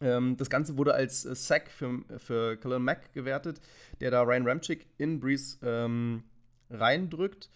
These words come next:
Und, äh, damit hat Sack auch seinen ein-, hat, oh Gott, hat Mack auch seinen einen Sack.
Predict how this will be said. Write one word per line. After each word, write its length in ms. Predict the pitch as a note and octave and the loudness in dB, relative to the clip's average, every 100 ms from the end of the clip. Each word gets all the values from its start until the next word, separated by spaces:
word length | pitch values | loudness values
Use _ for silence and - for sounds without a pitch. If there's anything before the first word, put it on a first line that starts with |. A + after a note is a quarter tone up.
| - - - - | -20 -20 -20 -6
Und, 400 | C3 B2+ B2+ C3 | 0 2 0 -4
äh, 260 | C3+ A#2 A#2 - - _ - | -6 -4 -6 -10 -20 _ -14
damit 600 | B2 A2 B2 C3 C#3+ - - - _ _ | -12 2 6 6 4 -2 -16 -20 _ _
hat 280 | - D3+ - | 0 0 0
Sack 360 | - - E3 | -2 0 0
auch 140 | - D#3+ | 0 -2
seinen 140 | D3 | 0
ein-, 380 | C#3 C#3 C3+ - - _ _ | 0 0 -2 -10 -20 _ _
hat, 320 | A2 - - - | -2 -2 -2 -16
oh 100 | G2+ | -12
Gott, 260 | - G2 - _ _ | -10 -12 -14 _ _
hat 260 | - A#2+ - | -10 -10 -6
Mack 380 | G#2 A2+ F3+ - | 2 4 4 2
auch 160 | C3 B2+ | -2 0
seinen 300 | B2 A#2+ A#2 | 2 0 2
einen 420 | A#2 B2+ A#2+ G#2+ | 2 2 0 -4
Sack. 500 | - - - D3+ - | -10 -8 -4 -4 -6